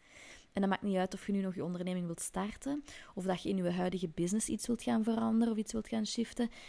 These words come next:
Je gaat daar altijd last van hebben. Ik ken heel weinig mensen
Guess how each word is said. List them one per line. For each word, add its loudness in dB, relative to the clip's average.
Je -4
gaat 4
daar 0
altijd 2
last -4
van -2
hebben. -2
Ik -6
ken 2
heel 2
weinig -2
mensen -2